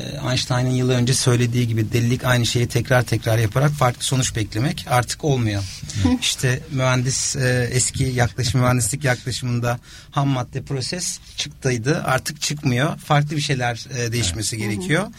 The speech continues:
Speaker 1: E, bu alanda biraz teknoloji boyutunu da Ali Bey'den dinleyerek devam etmek istiyorum.
Speaker 2: E, tabii ki. E, şimdi Ali'nin de söylediği gibi liderlik bir kere kolektif hale geliyor.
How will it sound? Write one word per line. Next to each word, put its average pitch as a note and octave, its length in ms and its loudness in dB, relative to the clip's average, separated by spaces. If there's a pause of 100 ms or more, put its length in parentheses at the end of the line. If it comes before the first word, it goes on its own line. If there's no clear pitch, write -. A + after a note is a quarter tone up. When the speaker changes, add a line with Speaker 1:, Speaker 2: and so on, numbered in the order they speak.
(400)
Speaker 1:
E, C3+ 200 -2
bu E3 160 0
alanda C#3+ 340 2
biraz D3 260 0
teknoloji D3 500 0
boyutunu C#3 480 0
da D3+ 260 -2
Ali C3 180 -2
Bey'den C3+ 340 2
dinleyerek C3+ 440 0
devam C3 180 2
etmek C3+ 260 -4
istiyorum. B2+ 460 -2 (640)
Speaker 2:
E, G#2+ 180 6
tabii C3+ 280 4
ki. E3+ 320 0 (420)
E, G#2+ 240 0 (600)
şimdi C3 220 0
Ali'nin C3 520 2 (200)
de B2 80 0
söylediği B2 460 -2
gibi C3 340 -2
liderlik B2 680 0
bir - 60 -8
kere C#3 160 0
kolektif G#2+ 420 -2
hale F2 240 0
geliyor. D2+ 360 -4